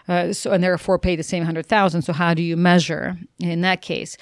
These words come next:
So then the way you could seek compensation then is you would use a comparable, right? So not your own case, but look, like, I had to move down, move into a two bedroom versus a three bedroom,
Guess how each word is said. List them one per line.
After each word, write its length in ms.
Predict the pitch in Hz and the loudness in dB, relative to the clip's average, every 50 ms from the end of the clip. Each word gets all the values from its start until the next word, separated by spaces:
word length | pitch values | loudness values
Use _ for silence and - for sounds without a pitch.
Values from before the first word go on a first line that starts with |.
| - - - - | -20 -20 -20 -12
So 180 | - - 202 196 | -4 -2 0 0
then 200 | 175 196 202 196 | 2 2 0 2
the 100 | 190 196 | 0 0
way 220 | 190 202 208 214 | 2 4 4 4
you 140 | 214 202 185 | 4 2 -2
could 180 | - - 175 - | -4 -6 -8 -8
seek 200 | - 196 190 - | -8 -10 -10 -8
compensation 640 | - 180 165 160 156 - 185 175 - - 180 180 180 | -8 -10 -10 -10 -10 -8 -8 -8 -6 -8 -8 -4 -2
then 260 | 247 254 254 254 220 | 0 0 2 0 0
is 240 | - 196 185 160 170 | 2 0 0 0 0
you 260 | 175 165 196 208 202 | -2 0 2 2 2
would 220 | 185 190 175 151 | 2 0 -2 -2
use 180 | 175 185 175 156 | -6 -8 -8 -8
a 40 | - | -10
comparable, 800 | - - - 185 196 175 - - 170 147 - - - - - - _ - | -12 -8 -6 -6 -6 -4 -4 -6 -6 -6 -8 -12 -16 -16 -18 -20 _ -18
right? 400 | 180 175 160 160 160 165 160 - | -14 -12 -8 -6 -6 -6 -6 -6
So 100 | - 170 | -6 -6
not 220 | 156 170 180 165 | -4 -4 -4 -2
your 140 | - 170 165 | -2 -2 -2
own 200 | 175 196 196 190 | -2 -2 -2 -2
case, 300 | - - - 175 170 160 | -4 -4 -4 -2 -2 -2
but 160 | - - 170 | -4 -6 -6
look, 260 | 170 175 160 151 - - | -4 -4 -4 -4 -6 -8
like, 160 | - 165 156 - | -8 -6 -4 -2
I 160 | 147 165 175 | 0 0 0
had 180 | 160 170 165 | 0 -2 -4
to 100 | - 165 | -4 -4
move 220 | 165 165 170 165 156 | -2 -2 -2 -2 -2
down, 320 | 165 170 160 156 151 - | -4 -4 -2 -4 -6 -6
move 240 | - 170 175 175 160 | -4 -4 -4 -2 -2
into 200 | 170 160 151 165 | -4 -4 -4 -6
a 40 | 156 | -6
two 200 | - - 254 233 | -2 0 0 2
bedroom 300 | 190 196 185 175 175 156 | 4 4 4 2 0 -2
versus 240 | 160 156 131 156 160 | -2 -4 -4 -6 -8
a 60 | 160 | -8
three 240 | - - 233 226 202 | -6 -6 -4 -4 -2
bedroom, 420 | 185 180 170 175 175 170 175 | -2 -2 -4 -4 -6 -8 -8